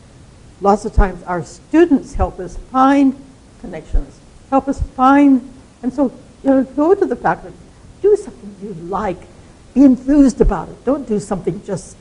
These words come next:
to do it. Do it because you really enjoy doing it. Be really adamant about this is something you really want to do, and here's why.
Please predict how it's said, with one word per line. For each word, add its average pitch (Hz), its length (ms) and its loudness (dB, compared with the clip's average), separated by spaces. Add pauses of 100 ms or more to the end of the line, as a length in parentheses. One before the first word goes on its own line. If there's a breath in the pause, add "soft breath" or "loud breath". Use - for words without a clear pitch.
(140)
to 233 60 -10
do 190 340 0
it. - 100 -10 (500)
Do 330 200 4
it - 60 4
because 196 360 2
you 165 80 -2
really 214 420 -2
enjoy 180 360 -2
doing 170 340 -12
it. - 100 -20 (720)
Be 208 360 -2 (400)
really 196 520 2 (180)
adamant 185 420 -4
about 175 380 -12 (1700)
this 247 160 -4
is 226 100 -16
something 202 360 -10
you 170 160 -8 (100)
really 226 300 0
want 202 240 -8
to 180 80 -14
do, 185 260 0
and 170 140 -6
here's 175 260 -14
why. 165 320 -12